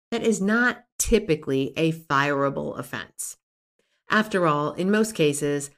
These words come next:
people don't get fired for being rude. Now, there are exceptions. If they are frontline employees and customer service is their top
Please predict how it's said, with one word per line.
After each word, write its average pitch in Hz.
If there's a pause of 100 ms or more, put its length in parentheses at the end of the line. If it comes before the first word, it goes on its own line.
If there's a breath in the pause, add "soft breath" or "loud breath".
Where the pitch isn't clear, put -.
(180)
people 359
don't 208
get -
fired 139
for 143
being 131
rude. - (720)
Now, 143 (460)
there 160
are 156
exceptions. - (380)
If 151
they 156
are 143
frontline 185
employees 156
and 139
customer 175
service 147 (120)
is 139 (240)
their 139
top 165